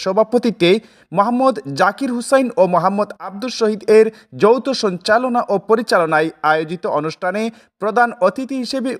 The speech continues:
উপস্থিত ছিলেন সিলেট ইলেকট্রিক্যাল মার্চেন্ট অ্যাসোসিয়েশন এর সভাপতি আব্দুস সালাম খান। বিশেষ অতিথি হিসেবে উপস্থিত ছিলেন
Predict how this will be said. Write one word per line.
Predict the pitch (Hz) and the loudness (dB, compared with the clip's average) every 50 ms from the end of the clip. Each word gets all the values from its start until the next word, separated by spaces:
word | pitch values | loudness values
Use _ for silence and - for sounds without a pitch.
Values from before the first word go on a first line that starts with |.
| - 208 | -2 -2
উপস্থিত | 202 - 262 269 247 - 254 208 - - | 0 0 0 -2 0 -2 -4 -4 -4 -4
ছিলেন | - - 170 160 160 196 196 - _ _ _ _ - | 0 2 4 4 2 2 -4 -10 _ _ _ _ -12
সিলেট | - 202 202 202 208 208 208 - - 190 | -8 -2 2 2 2 2 0 -6 -6 -4
ইলেকট্রিক্যাল | 202 247 254 - - 254 196 - 202 180 165 160 | -2 -2 -4 -4 -6 -4 0 2 2 2 2 4
মার্চেন্ট | 160 165 180 185 - 262 254 240 - - | 2 2 2 0 -2 -4 -4 -4 -2 0
অ্যাসোসিয়েশন | 180 180 175 - 214 - - 226 233 226 - 247 247 226 - - | 0 0 0 0 -4 -6 -4 -4 -4 -2 -2 -2 -4 -2 2 4
এর | 180 165 156 - | 4 4 4 2
সভাপতি | 185 170 160 147 - - - - 226 233 240 233 _ _ _ _ _ - | 2 2 2 2 0 -2 -4 -2 -2 -2 -2 -4 _ _ _ _ _ -2
আব্দুস | 165 185 175 180 240 226 - - | -2 -2 -2 -4 -6 -6 -4 -2
সালাম | 196 170 160 151 151 139 - | 0 0 2 0 -2 -2 0
খান। | 156 156 143 123 98 82 _ _ _ _ _ - | 0 0 0 0 -4 -10 _ _ _ _ _ -8
বিশেষ | 131 170 170 - 185 180 170 - - - 175 | -6 -6 -4 -2 -2 -4 -4 -4 -4 -2 -2
অতিথি | 175 175 214 208 208 233 233 220 | -2 -2 -2 -6 -4 -4 -4 -2
হিসেবে | 190 240 247 214 254 233 - 196 | -2 -2 -2 -2 -4 -4 -4 -4
উপস্থিত | - - 185 180 - 190 170 - - | -2 0 -2 0 0 -2 -2 -2 0
ছিলেন | - 170 170 190 233 | 0 2 2 2 2